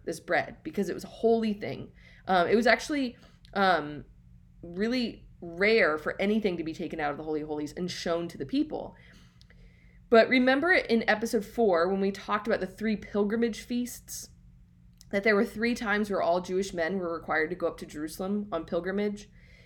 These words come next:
On those occasions, we read in the Talmud, which is the rabbinic writings, uh, the Talmud tells, Talmud tells us that the priests during this time would take the bread of the presence out of the Holy of Holies. Okay, so first let's just think.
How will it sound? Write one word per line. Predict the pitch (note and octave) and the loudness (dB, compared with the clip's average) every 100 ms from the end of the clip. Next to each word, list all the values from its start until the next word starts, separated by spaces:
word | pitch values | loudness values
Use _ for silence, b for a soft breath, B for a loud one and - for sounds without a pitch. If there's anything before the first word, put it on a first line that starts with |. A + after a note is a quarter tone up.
| b - | b 2
On | G#3 A3 | 4 8
those | A3+ C#4+ F4+ | 6 6 2
occasions, | F4+ - C4 A#3+ F3 D#3 | -2 -2 -2 0 -2 -6
we | F3+ | -6
read | F3+ G#3 | -4 -2
in | G3+ | -2
the | |
Talmud, | F3 - E3+ C#3 C#3 E3+ G3+ | -4 -8 -6 -4 -6 -6 -8
which | F3+ - | -8 -4
is | F3+ F3 | -4 -2
the | F3 | -4
rabbinic | E3+ E3 D#3+ E3+ | -2 -2 -2 -2
writings, | D3 C#3+ F#3+ D#4 - B B B B | -2 -2 -6 -8 -14 B B B B
uh, | - F#3+ | 2 2
the | F#3 G3 | 4 0
Talmud | - G#3+ B3 B3+ | 0 2 2 2
tells, | - A3+ G3+ G3+ - | 0 0 0 -2 -6
Talmud | - A3+ B3+ A#3+ - | -2 0 0 -2 -4
tells | G#3 F#3 | -2 -2
us | F#3+ F#3 | -2 -2
that | E3+ - | -4 -6
the | |
priests | F3+ - C#4+ B3 - - | -6 -4 -2 -4 -8 -12
during | - G#3+ B3 | -4 -2 0
this | A#3+ | -4
time | - F3+ D#3+ D#3+ B B - | -6 -6 -6 -8 B B -6
would | G3+ | -6
take | - - C4+ - | -4 -2 -2 0
the | A#3 | -4
bread | A3+ F#3 G3+ C#4 | -2 2 4 4
of | |
the | C4+ | 0
presence | B3+ - F3+ D#3+ D#3+ G#3 - - - | -2 0 0 0 -2 -4 -8 -18 -2
out | F#3 G3 D4 | 2 4 2
of | E4+ | 0
the | C#4 | -2
Holy | A#3 G#3 G3 | 0 2 2
of | G3 | 0
Holies. | C#3+ - - - - b b - | -4 -8 -12 -16 -20 b b -4
Okay, | F3+ G#3 | 2 2
so | G#3 B3 | 2 -2
first | D#4+ E4 - | 0 -2 -2
let's | C#4 - | -6 -6
just | B3+ | -6
think. | A#3+ F3+ - | -4 -4 -6